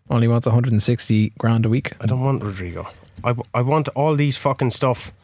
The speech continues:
Speaker 1: Serie A window opens. We've lost a hundred and seventy-two million euro already this season.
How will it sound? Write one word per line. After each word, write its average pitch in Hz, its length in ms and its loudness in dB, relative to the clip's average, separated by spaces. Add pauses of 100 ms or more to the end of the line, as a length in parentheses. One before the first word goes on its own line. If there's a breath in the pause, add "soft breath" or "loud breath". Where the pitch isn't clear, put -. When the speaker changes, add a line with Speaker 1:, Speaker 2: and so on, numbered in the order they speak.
Speaker 1:
Serie 117 380 0
A 123 180 2
window 120 380 2
opens. 117 480 0
We've 110 240 2
lost 117 320 0
a 113 80 0
hundred 113 200 2
and 101 80 0
seventy-two 113 520 2
million 113 320 2
euro 117 340 2
already 110 340 2
this 113 200 0
season. 123 400 2